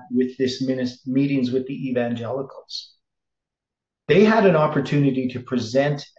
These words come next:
Adventism to them and to make a case for the investigative judgment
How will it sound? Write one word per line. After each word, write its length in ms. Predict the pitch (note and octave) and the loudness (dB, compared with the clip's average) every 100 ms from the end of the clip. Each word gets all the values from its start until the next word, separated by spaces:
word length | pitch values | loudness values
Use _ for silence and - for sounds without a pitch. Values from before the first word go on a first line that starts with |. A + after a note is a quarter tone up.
| - | -4
Adventism 840 | C3+ - F3+ D3+ C#3+ A#2+ A#2 A2 | -2 0 0 0 -2 -4 -2 -6
to 160 | - - | -8 -14
them 240 | F#2 B3 _ _ _ _ _ _ _ _ _ _ _ _ _ | -14 -20 _ _ _ _ _ _ _ _ _ _ _ _ _
and 120 | C3+ B2+ | -4 0
to 100 | C#3 | 2
make 280 | C#3+ D3 | 4 2
a 120 | C3 B2 | 0 -2
case 420 | - E3+ F3 - | -4 -2 -2 -4
for 160 | D3 | -2
the 140 | B2+ B2 | 2 2
investigative 760 | A#2 A#2 A2 - A2+ A2 G2+ | 2 -2 -6 -10 -8 -8 -10
judgment 580 | - G#2 G2+ - - - | -14 -14 -14 -18 -20 -20